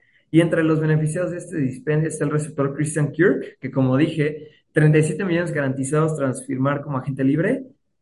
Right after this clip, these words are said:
y clo-, y complementará lo que parece un grupo versátil con Zay Jones y Marvin Jones junior,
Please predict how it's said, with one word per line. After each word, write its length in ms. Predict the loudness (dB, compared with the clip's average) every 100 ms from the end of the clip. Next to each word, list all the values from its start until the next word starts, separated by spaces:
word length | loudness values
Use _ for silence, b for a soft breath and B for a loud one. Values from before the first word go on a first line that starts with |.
| _ _
y 160 | 0 0
clo-, 400 | 2 2 0 0
y 340 | 6 8 8 6
complementará 600 | 4 4 4 2 2 0
lo 120 | 0
que 80 | -2
parece 260 | -2 -2
un 60 | -2
grupo 340 | -4 -4 -2
versátil 800 | -2 0 0 0 0 0 -2 -6 -20 _
con 280 | 2 2 2
Zay 320 | 0 2 2 4
Jones 360 | 2 0 -4
y 60 | -2
Marvin 420 | 0 0 0 -2
Jones 320 | 0 0 -2 -2
junior, 440 | -2 0 -4